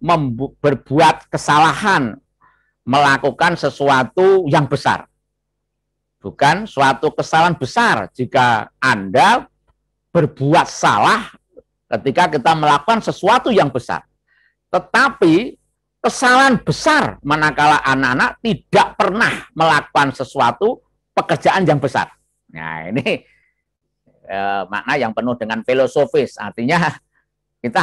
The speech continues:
harus bisa melakukan sesuatu yang besar, ya, walaupun, ya, kita melakukan sesuatu yang salah.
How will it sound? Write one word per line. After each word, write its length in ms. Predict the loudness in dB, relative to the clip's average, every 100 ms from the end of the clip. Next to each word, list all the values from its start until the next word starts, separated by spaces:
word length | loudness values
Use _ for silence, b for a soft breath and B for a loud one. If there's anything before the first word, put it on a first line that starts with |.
| 0
harus 160 | 0
bisa 320 | -2 -2 0
melakukan 480 | 0 2 0 0 -4
sesuatu 560 | -2 -6 -2 -2 -2 -2
yang 160 | -2
besar, 560 | -2 -8 -2 -2 -2 -12 -14
ya, 240 | -10 -10 -12 _ _ _
walaupun, 800 | -2 2 4 2 2 2 2 -6
ya, 480 | -6 -4 -4 -6 -10 -10
kita 320 | -8 -2 -2
melakukan 480 | 0 -2 -2 -2 -2
sesuatu 560 | -2 -6 -2 -4 -2
yang 240 | -2 -2 -2
salah. 320 | -4 -4 -6